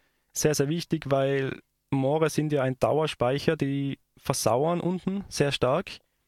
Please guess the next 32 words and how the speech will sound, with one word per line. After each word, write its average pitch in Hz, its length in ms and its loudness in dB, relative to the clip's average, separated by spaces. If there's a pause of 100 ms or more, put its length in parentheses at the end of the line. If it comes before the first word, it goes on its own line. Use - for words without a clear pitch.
(360)
Und 139 160 0 (380)
dort 139 260 2
wird 143 160 -2
jegliche 147 460 -2
mikrobielle 143 720 -2
Aktivität 131 800 -4 (160)
gehemmt, 135 400 -2
so 139 200 0
w-, 139 160 -2
somit 143 280 -2
wird 147 180 -4
das 131 100 0
C 135 140 0
O 131 40 -4
zwei 131 240 0
nicht 143 200 -4
mehr 131 80 0
freigesetzt, - 540 -2
weil's 120 160 -2
n-, 123 160 -2
weil 123 80 0
nichts 143 160 -4
wird 127 100 -2
abgebaut. 110 560 -2
Das 117 80 -2
heißt, 127 160 -2
es 131 80 0
vergammelt 135 420 -2
da 143 60 2
unten 151 240 -2
nicht 147 140 -6
weg, 139 240 -2